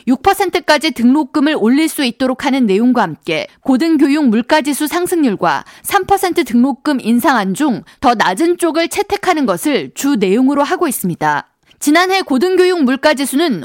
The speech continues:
오점이 퍼센트였으므로 스토니브룩과 빙햄튼, 버팔로 등 일부 뉴욕 주립대 외의 대학들에는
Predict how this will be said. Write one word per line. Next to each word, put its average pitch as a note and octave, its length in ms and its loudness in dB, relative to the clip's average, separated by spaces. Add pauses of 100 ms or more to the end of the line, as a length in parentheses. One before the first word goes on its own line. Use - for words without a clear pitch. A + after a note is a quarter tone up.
(100)
오점이 C4 460 0
퍼센트였으므로 G#3 880 -2 (260)
스토니브룩과 F#4 760 -2
빙햄튼, C4+ 680 -2 (180)
버팔로 D#4 440 0
등 C4 300 -2 (120)
일부 F4+ 320 2
뉴욕 D4 320 2
주립대 D4 500 2
외의 A#3 320 2
대학들에는 A3+ 840 0